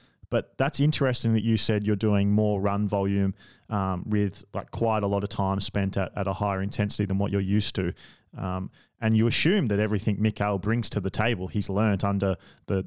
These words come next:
the Norwegian system. Um, what have you noticed? Like, what are the, what are the sessions that you're doing? Are they different to what you think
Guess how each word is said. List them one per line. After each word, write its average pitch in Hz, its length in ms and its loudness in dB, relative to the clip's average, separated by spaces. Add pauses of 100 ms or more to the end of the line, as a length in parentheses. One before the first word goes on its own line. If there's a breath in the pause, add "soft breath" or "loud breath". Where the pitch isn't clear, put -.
the 104 100 2
Norwegian 101 480 2
system. 92 440 -2 (380 loud breath)
Um, 90 420 -6 (1080 soft breath)
what 156 280 0
have 151 200 0
you 139 280 4
noticed? 113 340 2
Like, 113 160 0
what 143 160 2
are 175 60 0
the, 139 240 -2
what 135 200 0
are 165 60 0
the 143 80 0
sessions 127 520 2
that 123 120 0
you're 117 80 2
doing? 117 460 2
Are 127 260 2
they 135 160 2
different 123 440 -2
to 113 100 -2
what 117 120 0
you 110 120 -4
think 110 200 0